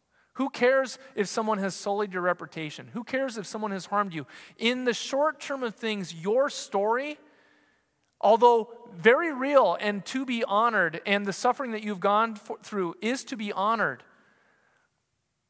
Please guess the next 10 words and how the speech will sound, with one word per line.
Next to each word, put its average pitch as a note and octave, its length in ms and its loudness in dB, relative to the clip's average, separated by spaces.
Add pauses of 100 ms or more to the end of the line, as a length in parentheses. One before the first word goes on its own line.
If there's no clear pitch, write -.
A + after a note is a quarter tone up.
(140)
Christ A3+ 380 0
died G#3 160 6
on G3 100 0
the D#3 80 -6
cross F3+ 400 0
for - 160 -14
you D3 520 -10 (1200)
to E3 120 -12
redeem E3 460 -6
you, B2 220 -10